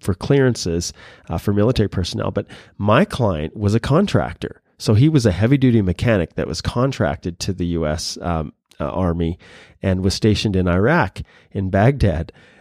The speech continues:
And, um, so he wasn't a military commissioned officer. And so he, you know, he wasn't a member of the U S military formally. So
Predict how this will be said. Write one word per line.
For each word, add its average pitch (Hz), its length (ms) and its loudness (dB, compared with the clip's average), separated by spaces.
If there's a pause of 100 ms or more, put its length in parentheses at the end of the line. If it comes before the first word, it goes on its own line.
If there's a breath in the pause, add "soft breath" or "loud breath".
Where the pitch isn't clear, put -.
(140)
And, 101 380 2
um, 98 340 0 (100)
so - 320 0 (200)
he 120 160 0
wasn't 104 400 2 (120)
a 92 100 -4
military 101 680 0 (320)
commissioned 107 400 0
officer. 104 680 2 (180)
And 95 340 -4
so 113 220 2
he, 120 460 2 (380 loud breath)
you 113 100 -2
know, 101 80 2
he 107 100 4
wasn't 107 300 2
a 101 60 2
member 101 240 0
of 92 80 -6
the 101 80 0
U 101 40 4
S - 140 -2
military 101 460 2
formally. 107 600 -2
So 92 520 0